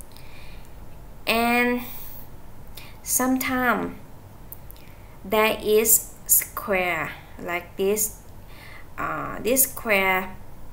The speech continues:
show that, uh, that instrument is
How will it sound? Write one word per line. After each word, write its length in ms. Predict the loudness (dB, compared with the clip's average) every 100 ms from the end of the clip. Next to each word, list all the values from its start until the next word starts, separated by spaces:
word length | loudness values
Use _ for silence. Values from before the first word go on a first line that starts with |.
| -10 -10 -12 -14 -14 -8
show 380 | -2 0 2 4
that, 280 | 4 2 -2 -12 -12 -14 -12 -12 -12 -12 -12 -10 -8 -6
uh, 240 | -4 -6 -8 -10 -6 6
that 320 | 6 6 2
instrument 1120 | 0 2 4 4 4 2 4 4 4 2 0 0
is 300 | 2 2